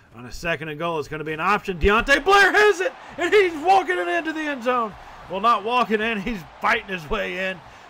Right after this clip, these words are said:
But, oh, my goodness. Oh, baby. Oh, baby. Deontay Blair pushing forward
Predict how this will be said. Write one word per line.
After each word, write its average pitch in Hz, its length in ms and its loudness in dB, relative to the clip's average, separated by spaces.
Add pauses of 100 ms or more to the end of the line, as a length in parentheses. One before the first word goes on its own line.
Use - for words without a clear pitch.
But, 156 180 -10 (160)
oh, 185 560 0 (300)
my 220 800 2
goodness. 117 440 -12 (220)
Oh, 180 120 -6
baby. 196 440 -4 (380)
Oh, 196 180 -6 (140)
baby. 147 300 -8 (600)
Deontay 165 540 -6
Blair 175 240 -2
pushing 180 540 -4
forward 170 580 -8